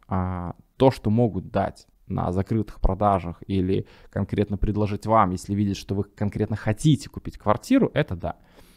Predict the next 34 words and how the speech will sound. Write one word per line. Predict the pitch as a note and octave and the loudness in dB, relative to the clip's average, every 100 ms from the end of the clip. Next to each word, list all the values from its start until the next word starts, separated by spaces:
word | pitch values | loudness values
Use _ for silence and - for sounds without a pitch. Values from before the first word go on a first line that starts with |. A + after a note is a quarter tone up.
| - - | -10 4
То | |
есть, | A#2 G2 - - _ _ - _ - | 4 4 -4 -20 _ _ -20 _ 2
а, | G#2 G2+ - | 4 4 6
увидим | B2 D3+ A#2 | 8 8 6
ли | G#2+ | 2
мы | G#2 | 0
снижение | G2 A2+ G#2+ A#2 F2+ E2 | -2 0 2 2 0 -4
цен | - G#2 F2+ | 0 0 -2
или | - G2 | -4 2
акции | G#2 G2+ - F2+ | 4 2 -2 -6
на | F2+ | -6
сайте | - F#2+ - F2+ | -2 -2 -2 -8
застройщика | F#2+ - G#2 F#2 - E2 | -6 0 2 0 -4 -16
в | - | -6
конце | F2+ - | -6 -2
этого | F2 E2 F2+ | -4 -4 -6
года? | F#2 F2+ F2+ - | -2 -4 -6 -6
Нет. | C3+ A#3+ - - _ _ _ | 0 0 -2 -18 _ _ _
Но | A2+ | 6
увидим | A2+ C#3 A2 | 8 8 6
ли | G2+ | 2
мы | G#2 | -2
индивидуальные | A#2+ G#2 A#2 A#2+ A#2+ F#2 F#2 | -2 -2 2 8 8 6 0
скидки | - G#2 - F2+ | -2 -4 -4 -2
и | |
предложения | - F#2+ G2 G2+ G2 F2+ | 0 2 2 2 0 -2
от | F2+ G2 F#2+ - | -4 -2 -2 -6
застройщиков, | G2 F#2 - A2 F#2+ - - - - | -8 -6 -2 2 2 0 -12 -18 -6
физикам, | A2 G2 - - | -2 -2 -4 -14
которые | - F#2 F#2 | -14 -8 -8
хотят | - - F#2+ - | -8 -4 -4 -2
купить | - G#2+ - G2 | -2 0 0 -2
квартиру, | F2+ - F#2 F#2 | -4 -6 -8 -4
инвестировать? | G#2+ A#2 C4+ C4 F#3+ | -4 0 4 6 4